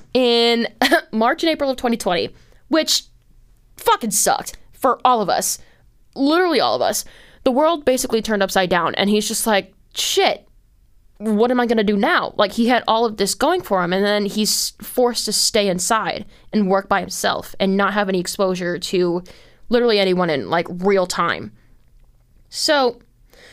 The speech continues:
Bo gave himself all these limitations, filming the special alone in one room and doing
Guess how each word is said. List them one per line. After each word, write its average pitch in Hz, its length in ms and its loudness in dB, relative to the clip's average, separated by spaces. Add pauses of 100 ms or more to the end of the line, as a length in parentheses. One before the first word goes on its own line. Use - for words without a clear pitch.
(840)
Bo 403 160 4
gave 277 220 0
himself 208 320 0
all 196 140 0
these 180 160 -2
limitations, - 600 -8
filming 254 300 0
the 247 80 -2
special 196 580 -2
alone 208 480 0 (220)
in 196 140 0
one 262 160 2
room - 340 -4 (320)
and 214 80 0
doing 214 300 0